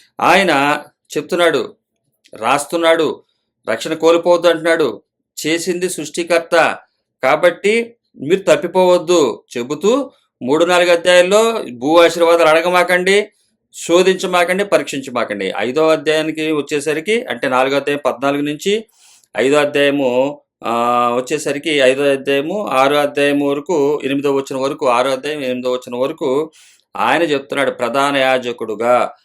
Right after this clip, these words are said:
ఆయన చెప్తున్నటువంటిది, ప్రధాన యాజకుడు ఏ విధంగా అవుతారో అన్నది ఇక్కడ రాస్తున్నాడు.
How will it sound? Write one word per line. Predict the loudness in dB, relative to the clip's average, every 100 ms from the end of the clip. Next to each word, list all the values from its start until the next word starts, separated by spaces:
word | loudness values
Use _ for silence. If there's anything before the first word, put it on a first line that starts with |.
| _ -8
ఆయన | -2 0 2 0
చెప్తున్నటువంటిది, | -4 -6 -6 -8 -6 -8 -10 -8 -10
ప్రధాన | -8 -8 -2 0 0 -2
యాజకుడు | -2 -2 -4 -8 -10 -6 -6 -6 -4
ఏ | -2
విధంగా | -2 -4 -4 -2
అవుతారో | -4 -4 -4 -4 -4 -8 -8
అన్నది | -8 -8
ఇక్కడ | -10 -10 -8
రాస్తున్నాడు. | -8 -8 -12 -10 -10